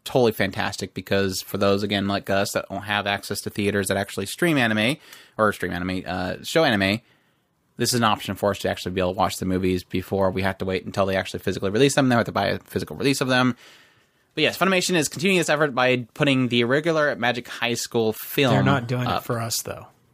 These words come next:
Speaker 2: They're doing it because everybody else can't watch 'em because of covids.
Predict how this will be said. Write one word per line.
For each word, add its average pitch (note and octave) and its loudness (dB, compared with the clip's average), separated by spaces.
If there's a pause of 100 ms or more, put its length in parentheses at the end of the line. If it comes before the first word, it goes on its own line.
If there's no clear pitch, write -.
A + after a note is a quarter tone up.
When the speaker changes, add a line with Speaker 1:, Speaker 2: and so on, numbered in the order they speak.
(880)
Speaker 2:
They're C3 0
doing C#3 6
it C3+ 2
because C3 -2
everybody B2+ 2
else B2+ 2
can't - -4
watch A#2 0
'em B2 -2
because A#2 -2
of G#2+ -8
covids. - -2